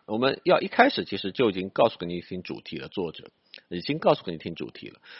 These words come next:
只是后面整段的从第三章开始的一大段的这样的辩论呢，其实他们都没有搞明白啊，他们包括约伯在，在内，啊，他三个朋友在内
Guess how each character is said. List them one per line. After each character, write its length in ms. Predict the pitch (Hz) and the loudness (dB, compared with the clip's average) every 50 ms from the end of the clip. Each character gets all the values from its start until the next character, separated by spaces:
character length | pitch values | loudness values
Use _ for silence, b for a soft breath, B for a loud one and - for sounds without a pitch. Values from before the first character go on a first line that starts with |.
| B B B | B B B
只 100 | - 98 | -4 -2
是 320 | - - 160 147 123 - | 2 4 6 6 6 4
后 200 | - - - 156 | 2 2 2 2
面 240 | 127 131 120 107 104 | 4 4 2 0 0
整 240 | - 104 85 82 90 | 0 -2 -2 0 4
段 220 | - 147 139 113 | 4 4 4 4
的 80 | 87 85 | 0 -4
从 240 | - - 90 92 104 | -6 -8 -8 -6 -2
第 100 | - 120 | -2 0
三 200 | 117 117 113 - | 0 2 2 4
章 180 | - 113 127 | 4 4 4
开 180 | - - 110 110 | 4 2 2 2
始 160 | - - - | 2 -2 -6
的 160 | - - - B B B B B | -8 -8 -10 B B B B B
一 180 | B 120 147 | B 2 2
大 240 | 160 - 185 160 120 | 4 6 6 6 6
段 240 | 107 - 127 107 95 | 6 6 4 4 4
的 80 | - 87 | 0 0
这 120 | - 117 | 0 0
样 60 | 101 | 0
的 80 | 92 90 | 0 -2
辩 220 | - - 117 95 | 0 2 2 4
论 220 | 92 95 90 82 73 | 4 4 2 2 0
呢， 100 | - - b b b | -8 -14 b b b
其 120 | b 98 95 | b -2 -2
实 80 | 95 | -2
他 160 | - - 131 | 0 0 0
们 180 | 117 117 117 120 | 0 0 0 2
都 200 | 117 123 120 120 | 4 4 4 4
没 140 | 104 87 98 | 4 2 2
有 120 | 101 98 | 2 2
搞 180 | - - 147 - | 2 0 -2 -2
明 240 | 73 78 71 76 80 | -4 -8 -10 -10 -10
白 80 | - - - - | -10 -12 -12 -14
啊， 140 | - - - - - | -16 -18 -18 -14 -10
他 100 | - 101 | -8 -6
们 160 | 104 104 107 B B B B - | -4 -6 -6 B B B B 8
包 140 | 151 156 165 | 8 10 10
括 140 | - 113 | 8 6
约 180 | 117 135 139 135 | 6 8 6 6
伯 180 | - 78 76 80 | 4 2 -4 0
在， 280 | - 101 87 82 - - | 2 2 2 0 0 -2
在 160 | - 98 101 | -2 -2 0
内， 220 | 123 151 135 - - - | 0 -2 -2 -4 -6 -14
啊， 100 | 80 82 | -16 -10
他 100 | - 95 | -8 -8
三 200 | 95 - 139 147 | -4 -2 0 0
个 80 | 147 123 | 0 0
朋 160 | - - 107 | 0 0 -2
友 100 | 117 98 | 0 0
在 220 | - - 101 87 | 0 0 -2 -2
内 180 | 92 90 - | -2 -6 -8